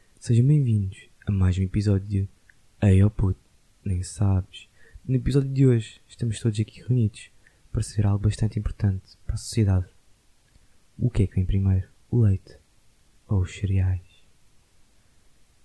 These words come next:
Ou então não, ou então estamos só aqui porque não temos nada a fazer da vida. Quem sabe, né? <laughs> E porquê que eu fiz aquela voz? Eu também não sei. Também não, não, não sei. Mas como é que é, maltinha? Como é que nós estamos? Mais um dia, o sol já brilha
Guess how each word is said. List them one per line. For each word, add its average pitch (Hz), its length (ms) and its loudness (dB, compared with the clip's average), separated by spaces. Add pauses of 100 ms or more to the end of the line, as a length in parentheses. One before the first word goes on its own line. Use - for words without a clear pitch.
(320)
Ou 165 60 2
então 190 160 -2
não, 139 160 -2
ou 117 80 0
então 123 100 -2
estamos 135 220 -4
só 143 100 0
aqui 131 180 -6
porque - 380 -10
não 123 180 -4
temos 127 140 -4
nada 127 160 -2
a 120 40 -8
fazer 120 220 -4
da 123 120 -2
vida. 104 280 -2 (140)
Quem 123 140 -6
sabe, 101 260 -4
né? 101 140 -4 (560)
<laughs> 208 100 -2 (880)
E - 20 -6
porquê 165 140 0
que 160 80 -8
eu 170 60 -2
fiz 170 100 2
aquela 160 260 4
voz? 170 220 4 (240)
Eu 143 60 -6
também 147 260 -4
não 160 140 -6
sei. 156 320 -8 (560)
Também 123 200 -4
não, 120 300 -8
não, 117 240 -8
não 117 120 -8
sei. 113 220 -8 (1500)
Mas 170 120 -4
como 214 80 -2
é - 20 0
que 208 100 -2
é, 208 40 0
maltinha? 180 640 2
Como 170 140 -4
é - 20 -2
que 151 60 -10
nós 147 160 -2
estamos? 151 640 0
Mais 151 260 0
um 135 160 2
dia, 139 220 0
o - 20 -2
sol 143 240 -2
já 131 160 0
brilha 117 720 0